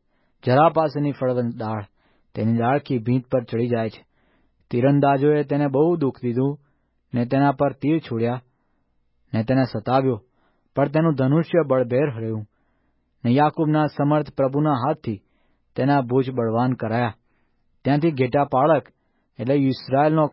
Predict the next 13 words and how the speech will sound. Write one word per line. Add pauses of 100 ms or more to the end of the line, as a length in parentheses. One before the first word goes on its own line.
ખડક (120)
થયો. (720)
તારા
પિતાનો
દેવ, (540)
જે
તારી
સહાયતા
કરશે, (500)
તેનાથી, (340)
ને (180)
સર્વશક્તિમાન
દેવ,